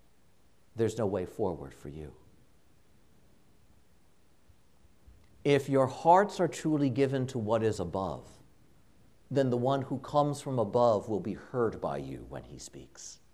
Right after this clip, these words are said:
This is what strikes the people. And the Lord says this with such a bold, strong insistence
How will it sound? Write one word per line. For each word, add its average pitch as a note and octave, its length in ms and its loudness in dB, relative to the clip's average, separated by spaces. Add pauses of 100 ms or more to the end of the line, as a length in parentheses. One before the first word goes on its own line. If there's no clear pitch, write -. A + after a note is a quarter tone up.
(880)
This F#3+ 280 8
is C#3+ 140 0
what F2 140 -8
strikes - 360 -12
the - 100 -18
people. - 440 -20 (960)
And D#3+ 140 6
the E3 80 8
Lord G#3+ 320 10
says G3 460 10
this C#3 280 6
with C3 120 0
such F#3+ 180 4
a C3 80 4
bold, C3+ 880 10
strong C#3 800 6
insistence - 1120 -4